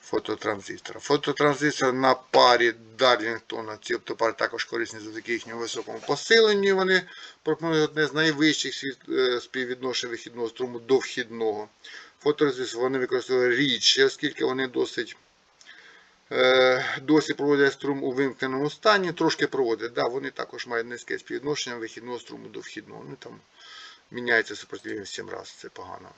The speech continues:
Важливі характеристики Е С оптопари. Ймовірно, ви розпочнете з розгляду способу монтажу. Для Е С оптопар вони доступні в корпусах наскрізного монтажу діп, це коли треба сверлити, да, плати,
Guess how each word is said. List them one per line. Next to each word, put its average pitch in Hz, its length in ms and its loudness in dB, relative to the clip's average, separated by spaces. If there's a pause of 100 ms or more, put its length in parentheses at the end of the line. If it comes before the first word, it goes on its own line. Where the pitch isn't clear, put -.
Важливі 131 400 4
характеристики 131 800 0
Е 110 340 2
С - 200 -8 (520)
оптопари. 110 680 2
Ймовірно, 147 480 2
ви 139 140 6
розпочнете 135 680 -2
з 120 60 -6
розгляду 123 400 -2
способу - 400 -6
монтажу. 131 480 -6
Для 123 140 -4
Е 131 140 2
С - 80 -12
оптопар 127 440 -4
вони 120 220 -4
доступні 123 420 -8
в - 40 -18
корпусах - 520 -8
наскрізного 117 520 -8
монтажу 113 380 -6
діп, 180 300 0 (560)
це - 120 -10
коли 123 200 -2
треба 117 260 -6
сверлити, 117 500 -2
да, 131 240 -4 (440)
плати, - 440 -6